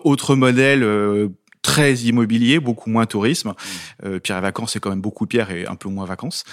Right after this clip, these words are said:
Speaker 2: <laughs>
Speaker 1: Euh, et voilà, donc c'était, c'est, mais à nouveau, toujours de l'hospitalité, toujours la logique, euh, d'investissement, de rénovation, de clients, de satisfaction client, de parcours client et surtout de très belles marques. Parce que Nouvelles Frontières, création de T U I,
Speaker 2: Oui.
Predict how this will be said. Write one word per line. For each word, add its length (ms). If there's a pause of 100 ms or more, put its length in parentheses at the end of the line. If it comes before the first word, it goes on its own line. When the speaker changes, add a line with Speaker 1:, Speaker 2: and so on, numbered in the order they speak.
(120)
Speaker 2:
<laughs> 240
Speaker 1:
Euh, 920
et 100
voilà, 200
donc 160
c'était, 360
c'est, 220
mais 140
à 40
nouveau, 240
toujours 400
de 80
l'hospitalité, 840
toujours 260
la 100
logique, 500
euh, 240 (300)
d'investissement, 580
de 60
rénovation, 640
de 140
clients, 300
de 80
satisfaction 640
client, 240
de 100
parcours 500
client 360
et 60
surtout 460 (420)
de 200 (100)
très 300
belles 280
marques. 380 (260)
Parce 100
que 80
Nouvelles 240
Frontières, 600 (320)
création 380
de 40
T 140
U 200
I, 200
Speaker 2:
Oui. 180